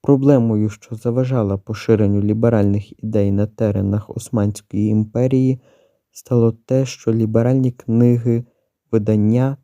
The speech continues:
були доступними лише інтелігенції та представникам середнього класу, який на той момент лише почав формуватися. Також цьому завадило мусульманство.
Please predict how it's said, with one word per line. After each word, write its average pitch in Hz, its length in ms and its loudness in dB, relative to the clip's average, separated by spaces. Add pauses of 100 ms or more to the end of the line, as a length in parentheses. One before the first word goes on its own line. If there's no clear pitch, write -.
(340)
були 123 260 4
доступними 127 580 -2
лише 123 280 -4
інтелігенції 123 1120 0
та 117 140 -8
представникам 123 880 -2
середнього 107 640 0
класу, 104 720 -4 (480)
який 107 280 0
на 101 140 2
той 101 240 -2
момент 107 640 0
лише 110 380 -4
почав 107 520 -2
формуватися. 110 1200 -2 (960)
Також 147 500 2 (120)
цьому 117 300 -2
завадило 120 500 0
мусульманство. 117 1120 -2